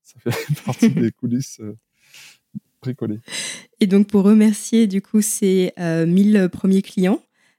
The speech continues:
Speaker 2: euh, tu as parcouru toute la France en vélo, donc tu as fait ces mille quatre-vingt-trois kilomètres à vélo pour les rencontrer. Et comme je disais tout à l'heure, euh, dès le début, t'es proche de tes clients, au point d'aller dormir chez eux, ce qui n'ont, <laughs>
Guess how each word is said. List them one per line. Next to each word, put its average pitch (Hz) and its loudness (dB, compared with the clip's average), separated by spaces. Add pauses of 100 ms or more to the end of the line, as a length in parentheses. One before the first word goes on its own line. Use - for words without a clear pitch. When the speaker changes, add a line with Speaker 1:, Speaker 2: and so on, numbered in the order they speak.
Speaker 2:
euh, 170 -2
tu - -4
as 180 2
parcouru 190 0
toute 240 -4
la 226 2
France 202 -2
en 185 -2
vélo, 180 2
donc 220 0
tu - -10
as 180 -2
fait 202 -2
ces 185 -2
mille 190 0
quatre-vingt-trois 196 -4
kilomètres 185 -4 (100)
à 196 0
vélo 196 2 (340)
pour 190 -2
les 180 4
rencontrer. 185 2
Et 156 -4 (160)
comme 190 0
je 180 -4
disais 185 0
tout 208 -8
à 208 0
l'heure, 208 2
euh, 165 -8
dès 170 2
le 220 2
début, 208 2
t'es - -12
proche 240 2
de 185 0
tes 180 -4
clients, 202 -2
au 190 2
point 202 0
d'aller 170 2
dormir 185 2
chez 185 0
eux, 302 0
ce - -18
qui - -8
n'ont, 180 -2
<laughs> - -4